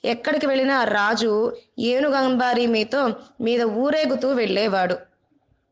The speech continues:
ఆ రాజు యొక్క అనుగ్రహం కోసమని సామంత రాజులు, మంత్రులు, సామాన్యమైన మష్-, మనుషులు "ఒక్కసారి రాజు నా వంక చూడకపోతాడా?" అని ఆ రాజుగారి వంక,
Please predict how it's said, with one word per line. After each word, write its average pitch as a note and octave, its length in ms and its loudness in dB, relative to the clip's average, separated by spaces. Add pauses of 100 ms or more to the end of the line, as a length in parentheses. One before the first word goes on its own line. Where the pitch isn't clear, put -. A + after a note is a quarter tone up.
(400)
ఆ G#3 100 0
రాజు G3 380 0
యొక్క A3 280 -2
అనుగ్రహం G3+ 580 0
కోసమని G#3+ 720 0 (300)
సామంత F#3+ 600 0
రాజులు, F#3 760 0
మంత్రులు, F#3+ 880 0
సామాన్యమైన G3 1000 0
మష్-, G3 480 0
మనుషులు G#3+ 600 2 (320)
"ఒక్కసారి G3 680 -2
రాజు F#3+ 320 0
నా G3 180 2
వంక F3+ 180 0 (200)
చూడకపోతాడా?" F#3 1120 -2 (360)
అని A#3 520 2
ఆ G3 100 0
రాజుగారి G#3 760 0
వంక, F#3+ 260 0